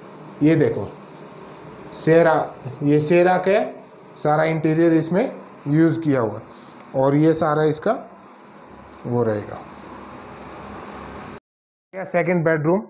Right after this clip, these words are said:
जिसमें, अ, एक बेडरूम मैंने पहले दिखाया था, अब ये सेकंड बेडरूम आ गया। नीचे वही रहेगा, अ, वुडन वर्क का ये सारा का सारा फ्लोरिंग दिया हुआ।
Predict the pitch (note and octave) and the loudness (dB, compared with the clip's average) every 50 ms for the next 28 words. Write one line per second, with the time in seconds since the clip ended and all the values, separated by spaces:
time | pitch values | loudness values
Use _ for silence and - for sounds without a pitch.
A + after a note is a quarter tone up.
0 | - _ _ _ _ _ _ _ _ _ _ - C#3 D3 C#3+ F3+ F3 F3 F3+ F#3 | -16 _ _ _ _ _ _ _ _ _ _ -8 -6 -4 -2 -2 0 2 2 0
1 | F3+ - - B2 - - C#3 C#3+ C#3+ C#3+ C#3+ C#3+ - - - D#3 E3+ F3 D#3 D#3 | 0 -4 -10 -16 -10 -4 -2 0 2 2 0 -2 -4 -4 0 0 0 0 2 2
2 | F3 E3+ D#3+ F3 F3+ F3+ F3+ F3 F3 F3 - F#3+ D#3+ F3 F3 E3 E3 F3 F3 F3 | 0 2 2 2 2 2 2 2 0 0 0 0 0 0 0 0 0 0 0 0
3 | E3+ F#3+ F3+ - - D3+ D3+ D#3+ E3+ E3 D#3+ E3+ D#3+ D3+ E3 E3+ E3 D#3+ D#3 D3 | 0 -2 -4 -2 -2 0 2 2 2 2 2 2 0 2 2 2 2 2 2 2
4 | D#3+ D#3+ D#3+ D#3 D#3 E3+ E3+ - - _ _ _ _ _ D3 D3+ E3+ F3+ F3 G3 | 2 2 2 2 2 0 -2 -4 -10 _ _ _ _ _ 0 0 0 2 2 2
5 | F#3 F3+ F3 F3+ F3+ F3+ F#3 F#3 F#3+ - _ _ _ _ - D3 C#3 D3 D3+ D#3 | 2 4 4 2 2 2 2 0 -2 -6 _ _ _ _ -8 -4 -2 0 2 2
6 | D#3 D#3+ F3 F#3+ F#3+ - - _ _ _ _ _ _ _ _ _ _ _ _ _ | 2 2 0 -2 -2 -6 -12 _ _ _ _ _ _ _ _ _ _ _ _ _
7 | - C3+ C3+ C#3 C#3 C#3 C3+ C3+ C3+ C3 B2+ E3+ - _ _ - C#3 C3+ D#3 D#3+ | -4 -2 0 2 2 2 2 2 2 0 -2 -6 -12 _ _ -8 -2 -2 0 2
8 | E3+ F3 F3 E3 E3+ E3+ E3+ E3 - E3+ E3 D#3+ D#3 D3+ D#3 D#3 D#3 D#3 D3+ D3 | 2 2 2 2 2 2 2 0 0 0 0 2 2 2 2 2 0 0 -2 -4
9 | - D3+ D3 D3 D#3 D3+ D#3 D3+ D3 E3 D#3+ D#3 C#3+ C3+ - D#3 D3+ D3 D#3 D#3+ | -4 -2 -2 0 -2 -2 -4 -4 -2 -2 -2 -2 -2 -2 0 0 0 2 2 0
10 | D3+ D3+ D#3+ E3 E3+ E3+ E3+ | 0 0 0 2 0 0 -2